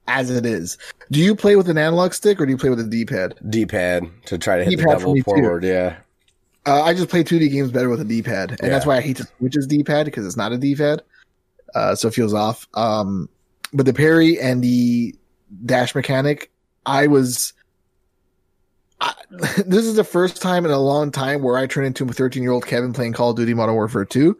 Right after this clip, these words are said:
Speaker 2: Raging
Speaker 1: where
Speaker 2: out a
Speaker 1: I,
Speaker 2: little
Speaker 1: like,
Speaker 2: bit.
Speaker 1: oh my God! I, like, threw, 'cause I was on vacation. So I had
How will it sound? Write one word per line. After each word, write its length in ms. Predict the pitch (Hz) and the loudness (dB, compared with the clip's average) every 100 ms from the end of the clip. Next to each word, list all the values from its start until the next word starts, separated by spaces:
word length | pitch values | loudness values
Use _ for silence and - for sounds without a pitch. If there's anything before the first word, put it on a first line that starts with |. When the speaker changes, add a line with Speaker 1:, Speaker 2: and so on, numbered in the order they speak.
| - | -4
Speaker 2:
Raging 360 | 98 104 98 | -2 -2 0
Speaker 1:
where 100 | 104 | 2
Speaker 2:
out 40 | 139 | 4
a 40 | |
Speaker 1:
I, 40 | 135 117 | 4 2
Speaker 2:
little 120 | 107 | 2
Speaker 1:
like, 120 | 107 | 0
Speaker 2:
bit. 80 | 143 - - _ | -2 -8 -20 _
Speaker 1:
oh 280 | - 196 175 | 4 6 4
my 180 | - 123 | 0 -6
God! 380 | 160 151 139 123 | -4 0 2 2
I, 80 | 127 | 2
like, 180 | 151 147 | 2 0
threw, 380 | - - 185 202 - - - _ | -8 -6 -4 -4 -6 -20 -20 _
'cause 160 | - 247 | -2 0
I 100 | 240 | 0
was 120 | 285 | 0
on 120 | 262 | 0
vacation. 640 | 196 135 139 123 - 92 - _ - | 0 -2 -4 -4 -6 -10 -18 _ -6
So 120 | - | 2
I 60 | |
had 100 | 214 | 2